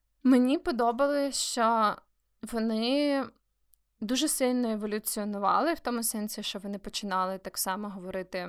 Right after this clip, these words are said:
м, десь схоже, як Call Her Daddy, е, тільки там про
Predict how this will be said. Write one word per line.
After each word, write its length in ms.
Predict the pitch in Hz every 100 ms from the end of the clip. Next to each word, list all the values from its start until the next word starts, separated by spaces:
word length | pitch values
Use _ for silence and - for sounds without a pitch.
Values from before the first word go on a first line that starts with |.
| - 180
м, 220 | 175 180 - -
десь 260 | 208 202 -
схоже, 360 | - 196 196 202
як 260 | 180 -
Call 160 | 190 185 -
Her 180 | 170
Daddy, 300 | 185 220 277
е, 800 | 320 320 302 226 190 185 180 175 -
тільки 320 | - 220 180 185
там 220 | 180 185
про 300 | - 190